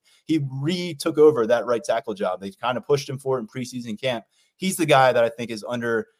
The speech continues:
the biggest spotlight, maybe outside of Drew Aller on this offense, is, is right tackle Caden Wallace, because he, obviously you can't shut down this pass rush for Ohio State, and they've done a really good job this season. Only four sacks allowed. That's the best mark in the Big Ten. Drew Aller deserves some of that credit 'cause he's really good at manipulating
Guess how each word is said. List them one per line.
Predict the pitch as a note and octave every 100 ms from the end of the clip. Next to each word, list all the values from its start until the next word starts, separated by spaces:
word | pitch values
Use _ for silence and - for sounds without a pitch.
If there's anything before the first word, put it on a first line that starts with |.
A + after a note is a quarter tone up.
| _ _
the | C3
biggest | B2+ C3+ C3
spotlight, | - B2 A#2 A#2
maybe | A#2 A2
outside | A2 - A2+
of | G#2+
Drew | G2 A2
Aller | G#2 G#2+ G2+ F#2+
on | G#2+ A2
this | G#2+ -
offense, | G#2+ - F#2+ F2+ G2+
is, | G2+ -
is | G#2 G2+
right | G2 A2 A#2+
tackle | A#2+ A2+ A#2 G#2+ -
Caden | A2+ A2
Wallace, | G2 G2 F2 -
because | G#2+ A2+ G#2+ G#2+ G#2+
he, | G#2 _ _ -
obviously | D3+ F3 C#3+ D3+
you | C#3
can't | C#3 C3+
shut | - - C3+ A2+
down | B2 A#2+ A#2+
this | A#2
pass | - A#2 A#2+ -
rush | B2 B2 - _ _ _ _
for | - B2+
Ohio | A#2+ A#2+ A#2+
State, | A2+ - A#2+
and | G#2
they've | A#2 B2+
done | B2
a |
really | A2+ A#2+ A#2
good | A2
job | G2+ A2 A2 G#2
this | A2 -
season. | A#2 A2 A2+
Only | A2+ A#2+
four | A2 A#2 A2+
sacks | - A2+ -
allowed. | G#2 G#2 G#2+
That's | G#2 -
the | G2+
best | A2+ -
mark | G#2+ G#2+
in | G#2
the |
Big | G2 G#2+ G2+
Ten. | A2 G#2+
Drew | G2+ A#2+
Aller | G#2+ A#2 A2+
deserves | A2 A2 G#2+
some | A2 G#2+
of |
that | G#2+
credit | - A2+ A2
'cause | G2+
he's | B2+ A#2 G#2+
really | A2+ A2
good | A2 A2
at | G2+
manipulating | G#2 A2+ G#2+ A#2 A#2 A#2 A2+